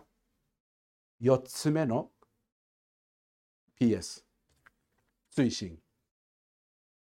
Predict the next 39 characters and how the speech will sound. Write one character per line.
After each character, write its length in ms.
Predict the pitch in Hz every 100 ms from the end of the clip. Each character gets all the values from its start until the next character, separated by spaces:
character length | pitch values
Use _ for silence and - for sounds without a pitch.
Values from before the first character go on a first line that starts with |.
| _ -
十 320 | 135 156 147
四 240 | 131 131
節。 340 | 117 107 - -
第 260 | 147 160 160
一 180 | 160 165
コ 140 | 156
リ 120 | 139
ン 40 | 127
ト 80 |
の 140 | 127 120
十 260 | 120 139
六 240 | 139 135 -
章 240 | - 127 113
の 200 | 139 147
十 260 | 120 127
四 180 | 120 117
節。 320 | 107 104 - - _ _ _ _ _ _ _ _ _ _ _
罪、 300 | 175 180 160 139
あ、 160 | 135
死 440 | - - - 220 220
を 140 | 175
恐 320 | 165 156 185
れ 120 | 185 175
る 100 | 143
必 240 | 143 -
要 100 | 147
が 120 | 131
な 160 | 127 117
い。 120 | 107 _ _ _ _ _ _ _
大 240 | 165 220
し 100 | 226
く 140 | - 208
あ 40 |
っ 60 | 196
て 100 | 151
強 320 | - 208 196
く 180 | 165 156
あ 100 | 160
る。 260 | 139 107